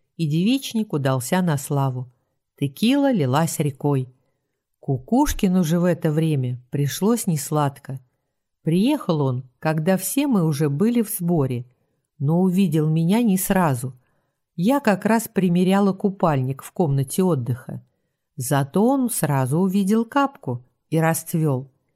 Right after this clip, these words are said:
«А, Офелия, как же, как же,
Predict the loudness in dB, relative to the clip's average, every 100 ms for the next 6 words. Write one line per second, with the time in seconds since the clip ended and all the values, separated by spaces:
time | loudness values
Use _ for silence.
0 | _ _ _ -4 0 2 2 2 2 0
1 | -2 -2 -2 0 2 4 2 0 -2 -8
2 | _ _ -4 0 0 0 0 2 2 2
3 | 0 -6